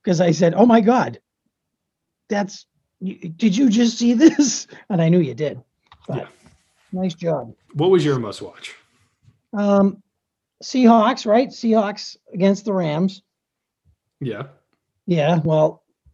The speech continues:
Speaker 1: um, first place implications. Rams are up and down all year. Jared Goff looked good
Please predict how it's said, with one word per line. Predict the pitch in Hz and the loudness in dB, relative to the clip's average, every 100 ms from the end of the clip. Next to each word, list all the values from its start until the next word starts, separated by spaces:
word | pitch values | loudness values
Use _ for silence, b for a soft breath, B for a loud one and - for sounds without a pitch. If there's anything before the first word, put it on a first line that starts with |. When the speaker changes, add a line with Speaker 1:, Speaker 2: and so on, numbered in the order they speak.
| _ | _
Speaker 1:
um, | 165 143 139 | -8 -6 -8
first | 139 196 202 202 | -2 0 0 2
place | 220 214 | 2 4
implications. | 220 214 214 226 240 285 285 - _ _ _ _ | 4 2 2 2 4 4 4 0 _ _ _ _
Rams | 170 185 202 | -2 2 2
are | 196 208 | 4 2
up | 214 | 2
and | 214 | 0
down | 220 220 | 2 4
all | 226 226 | 4 4
year. | 233 240 247 | 4 2 0
Jared | 170 185 202 202 | 2 2 4 2
Goff | 185 208 226 | 2 2 4
looked | 233 196 | 2 2
good | 233 294 220 208 | 4 4 4 0